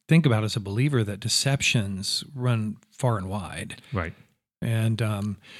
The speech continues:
Speaker 1: uh, you know, I think too, Alex, that our assurance of salvation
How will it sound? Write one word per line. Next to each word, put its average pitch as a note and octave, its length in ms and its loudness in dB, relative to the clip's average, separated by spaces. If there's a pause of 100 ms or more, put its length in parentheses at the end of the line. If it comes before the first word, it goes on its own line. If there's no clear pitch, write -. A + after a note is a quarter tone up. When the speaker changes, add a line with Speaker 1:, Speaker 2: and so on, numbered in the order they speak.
(480)
Speaker 1:
uh, A#2+ 180 -8
you D3+ 160 2
know, C#3+ 100 6
I C3 100 6
think F3+ 280 4
too, F#3+ 240 4
Alex, B2 580 2
that C3 440 2
our D#3 280 4
assurance D#3 600 4
of C3 80 0
salvation C3 920 6